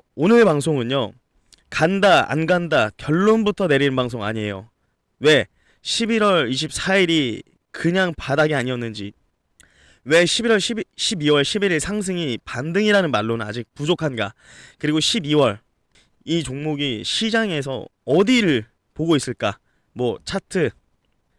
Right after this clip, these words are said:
재료, 그리고 지금 이 영상을 보고 있는 여러분의 그런 심리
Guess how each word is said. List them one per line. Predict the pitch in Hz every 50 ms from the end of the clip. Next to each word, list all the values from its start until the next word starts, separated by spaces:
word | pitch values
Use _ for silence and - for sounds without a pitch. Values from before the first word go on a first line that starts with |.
| _ _ _
재료, | - - 135 151 156 143 107 - _ _ _ _ _ _ _ _ _ _ _ _ _ _
그리고 | - 131 143 131 156 170 170 160
지금 | - 151 147 139
이 | 127 139
영상을 | 156 180 185 175 175 170 156
보고 | 135 131 123 127
있는 | 123 127 143 147 143 76
여러분의 | 101 107 120 139 143 127 120 120 127 135 143 143 -
그런 | - 110 104 107
심리 | - - 196 202 202 196 165 117